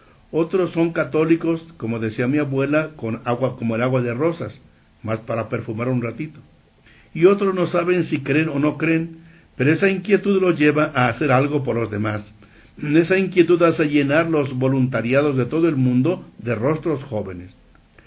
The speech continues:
Hay que encauzar la inquietud. Cuando lo hacen, captados por Jesús, sintiéndose parte de la comunidad, se convierten en callejeros de la fe,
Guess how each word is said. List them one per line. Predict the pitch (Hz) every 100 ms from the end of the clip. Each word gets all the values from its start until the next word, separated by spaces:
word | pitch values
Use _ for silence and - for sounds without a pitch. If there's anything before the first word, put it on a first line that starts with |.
| - _
Hay | - 113
que | 131 143
encauzar | 139 135 117 117 113 127 135
la | 131 120
inquietud. | 113 107 113 107 104 98 - - _ _ _ -
Cuando | 90 98
lo | 117 120 135
hacen, | 135 143 143 135
captados | 135 131 139 139 131
por | 131 127
Jesús, | 135 127 160 156 151
sintiéndose | 135 123 139 139 135 131
parte | 110 127 135 131
de | 123
la | 123
comunidad, | 123 123 131 139 147 143 - - -
se | 120
convierten | 107 113 110 127 135 131
en | 123 110
callejeros | 117 110 110 120 123 117
de |
la | 110
fe, | 101 117 117